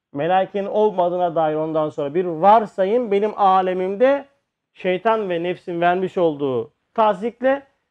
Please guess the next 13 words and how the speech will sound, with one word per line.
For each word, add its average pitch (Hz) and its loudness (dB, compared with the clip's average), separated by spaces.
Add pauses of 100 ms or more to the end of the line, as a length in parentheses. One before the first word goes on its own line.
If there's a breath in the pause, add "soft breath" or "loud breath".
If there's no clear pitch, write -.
(420)
makbul 208 0
oluyor, 214 0
kabul 233 2
görüyor 190 -4
ve 208 -2
melaikeyi 196 -4
inkar 165 -6
ediyorum. 98 -14 (500)
Melaikeyi 175 -2
inkar 175 -4
eden 170 -6
ne 185 -4
olur? 170 -6